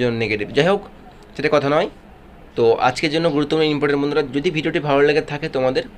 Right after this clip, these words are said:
কারো, তো ভিডিওটি শেয়ার করবে বন্ধুদের সাথে, ঠিক আছে? যেরকম গলতফাহমিতে আছে তাকে একটু বুঝিও ব্যাপারগুলো, হয়তো বুঝবে। আশা করি আমি সেরকমভাবে তোমাদের সব ক্লিয়ার করে বল-, বলতে পেরেছি। তো যাই হোক, আর একটা কথা তোমাদের, আহ, এসএসসি জিডির নেক্সট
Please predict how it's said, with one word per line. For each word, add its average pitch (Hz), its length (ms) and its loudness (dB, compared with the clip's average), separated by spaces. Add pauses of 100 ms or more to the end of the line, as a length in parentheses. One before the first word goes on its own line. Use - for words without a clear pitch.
(120)
কারো, 123 280 2 (360)
তো 117 80 -6
ভিডিওটি 120 300 -2
শেয়ার 127 280 0
করবে 143 300 -2 (460)
বন্ধুদের 127 300 0
সাথে, 139 240 -2 (680)
ঠিক 180 120 2
আছে? 123 220 0
যেরকম 127 360 0
গলতফাহমিতে 127 640 0
আছে 120 240 0
তাকে 127 200 -6
একটু 123 160 -4
বুঝিও 117 360 -4 (220)
ব্যাপারগুলো, 117 420 -4 (220)
হয়তো 117 240 -2
বুঝবে। 117 380 -4 (160)
আশা 113 200 -4
করি 127 160 0
আমি 123 140 -2
সেরকমভাবে 123 360 -2
তোমাদের 123 260 -2
সব 127 120 -6 (100)
ক্লিয়ার 127 260 2
করে 135 160 4
বল-, 120 300 0
বলতে 123 300 0
পেরেছি। 135 380 2 (640)
তো 120 120 0
যাই 127 140 4
হোক, 196 140 2 (1400)
আর 123 300 2 (100)
একটা 127 220 -8
কথা 156 160 2
তোমাদের, 165 380 2
আহ, 123 280 0
এসএসসি 151 280 -6
জিডির 156 220 -4
নেক্সট 147 340 2